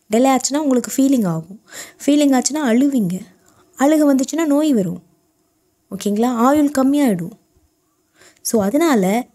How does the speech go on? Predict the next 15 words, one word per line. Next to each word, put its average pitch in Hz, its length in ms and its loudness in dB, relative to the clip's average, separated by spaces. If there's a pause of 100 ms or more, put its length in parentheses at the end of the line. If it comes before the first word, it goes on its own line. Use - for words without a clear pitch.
இன்ஸ்டன்ட்டா 262 800 0
எனக்கு 285 240 0
ஒரு 220 100 0
விஷயம் 202 280 -2
வேணும், 226 320 2
எனக்கு 220 500 -2
இது 220 120 -2 (100)
பிடிச்சிருக்கு 262 480 -4
அப்படின்னா 208 260 -2 (360)
அது 196 200 -2
மேல 208 400 0
ஃபோக்கஸ் 202 460 -2
பண்ணாதீங்க. 175 640 -4
வேற 185 280 -2
விஷயத்துல 220 420 -4